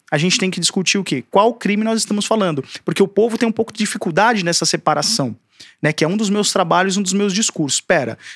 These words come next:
nós estamos falando de crime. Qual crime nós estamos falando? Estamos falando de tráfico de drogas? Existem tráficos de maconha, de cocaína, de crack, hoje em dia,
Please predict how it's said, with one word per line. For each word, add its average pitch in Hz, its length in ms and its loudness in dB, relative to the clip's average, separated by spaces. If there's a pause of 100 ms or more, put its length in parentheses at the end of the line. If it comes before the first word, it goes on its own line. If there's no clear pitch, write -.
nós - 100 -4
estamos 156 160 -2
falando 180 200 2
de 214 80 -2
crime. 143 300 -2
Qual 240 160 2
crime 170 260 0
nós 143 140 0
estamos 139 240 -2
falando? 120 320 -4 (220)
Estamos 165 220 0
falando 147 140 0
de 131 80 -4
tráfico 139 320 0
de 127 80 -2
drogas? 131 380 0 (240)
Existem 131 320 -2
tráficos 147 580 -2
de 117 100 -4
maconha, 156 480 -2
de 117 120 -6
cocaína, 127 480 -2
de 127 100 -6
crack, 143 460 -2
hoje 139 320 0
em 135 40 -2
dia, 131 360 -2